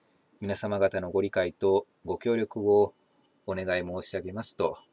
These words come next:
表明されておられましたが、現状この自民党の総裁選においては、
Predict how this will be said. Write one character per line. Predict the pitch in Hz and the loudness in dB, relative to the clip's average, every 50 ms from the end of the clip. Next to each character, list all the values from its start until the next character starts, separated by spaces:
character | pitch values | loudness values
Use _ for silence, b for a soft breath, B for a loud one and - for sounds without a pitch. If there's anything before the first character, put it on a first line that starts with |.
| _ _ - | _ _ -8
表 | 90 82 80 | -6 -6 -6
明 | 80 76 | -6 -8
さ | - - 92 85 | -8 -8 -8 -8
れ | 82 82 | -8 -10
て | _ _ - 95 90 90 90 - - _ _ _ _ _ _ _ - | _ _ -4 -2 -2 -2 -4 -6 -8 _ _ _ _ _ _ _ -4
お | 85 82 | -2 -2
ら | 80 | -2
れ | 85 85 | -4 -6
ま | 92 101 | -8 -6
し | - - | -6 -4
た | - 92 | -4 0
が、 | 92 90 87 80 - b b b b b b b b b b _ _ - | 2 2 0 0 -2 b b b b b b b b b b _ _ -4
現 | 104 98 98 101 104 | 0 2 2 2 2
状 | 104 107 98 | 0 0 2
こ | - 110 | 2 2
の | 107 104 | 0 0
自 | 98 98 98 | -2 -2 0
民 | 104 110 110 - | 0 0 0 0
党 | - 113 110 | 0 2 2
の | 110 107 | 0 0
総 | - - 113 110 | -2 -2 -2 0
裁 | - - 117 113 | 2 2 2 2
選 | - - 117 110 113 | 0 -2 -4 -2 -2
に | 113 117 | 0 0
お | 117 117 | 0 -2
い | 113 | -2
て | - 95 90 | -2 -4 0
は、 | 87 92 95 98 98 98 95 | 2 4 6 6 6 4 4